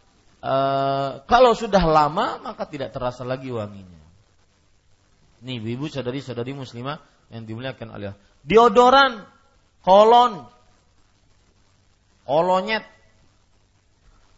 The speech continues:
Ya, itu bagaimana? Boleh atau tidak? Maka jawabannya, ketika menumbuhkan, ilatnya apa? Wangi enggak?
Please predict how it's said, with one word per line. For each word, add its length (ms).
Ya, 240
itu 320
bagaimana? 480
Boleh 320
atau 240
tidak? 640
Maka 320
jawabannya, 1040
ketika 680
menumbuhkan, 1120
ilatnya 600
apa? 200
Wangi 400
enggak? 240